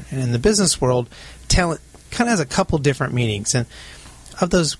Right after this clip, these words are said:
maybe two that we focus on. The first is how it relates to success and how really talented people achieve success. And the second is how talent relates to human resources and how those talented H R leaders find the best candidates for their companies.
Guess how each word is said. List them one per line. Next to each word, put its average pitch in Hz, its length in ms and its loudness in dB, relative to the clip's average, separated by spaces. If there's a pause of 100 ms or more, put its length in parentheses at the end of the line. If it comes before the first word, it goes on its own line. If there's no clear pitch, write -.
maybe 143 220 0
two 190 320 2
that 131 100 2
we 147 140 0
focus 123 420 0
on. 117 160 0
The 123 60 -2
first 202 360 0
is 131 100 0
how 135 160 0
it 151 80 -6
relates 127 340 0
to 113 80 -2
success - 680 2
and 110 120 -6
how 113 200 -4 (220)
really 143 180 0
talented 160 500 0
people 127 300 0
achieve 117 340 0
success. - 540 -2
And 139 80 -4
the 127 60 2
second 190 380 2
is 135 120 2
how 139 240 2 (320)
talent 165 240 0
relates 139 360 0
to 131 80 0
human 127 260 2
resources 120 680 2
and 113 120 0
how 110 240 0 (360)
those 135 200 2
talented 143 360 0
H 147 220 -2
R 139 140 2
leaders 117 340 0
find 113 240 -2
the 110 60 -4
best 110 260 2
candidates 127 420 0
for 113 120 -4
their 110 120 -2
companies. - 600 -2